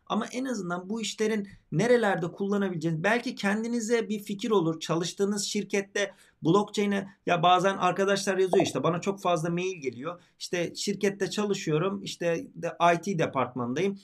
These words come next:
Patronlarım blockchain ile ilgili ne yapabiliriz?" diye devamlı işte bana soruyor. "Blockchain'e taşıyabilir miyiz?" diye. Çünkü onlar da hani medyadan görüyor.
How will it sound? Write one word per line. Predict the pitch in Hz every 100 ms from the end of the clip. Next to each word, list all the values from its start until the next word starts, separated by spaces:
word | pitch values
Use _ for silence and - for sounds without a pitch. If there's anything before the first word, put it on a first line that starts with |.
| _ -
Patronlarım | 202 196 190 165 170 196 160
blockchain | 202 202 - 170 165
ile |
ilgili | 165 151 190
ne | 196
yapabiliriz?" | 190 160 139 143 139 143
diye | 185
devamlı | 175 175 151 143
işte | 151 - 151
bana | 175 180
soruyor. | - 165 127 117
"Blockchain'e | 139 165 160 170 165 160
taşıyabilir | 165 151 165 156 156 170
miyiz?" | 156 127 117
diye. | 156 170 _ _
Çünkü | - 156
onlar | 175 175 196 165
da | 143 127 -
hani | 139 135
medyadan | 139 147 143 143 147 151
görüyor. | 151 127 202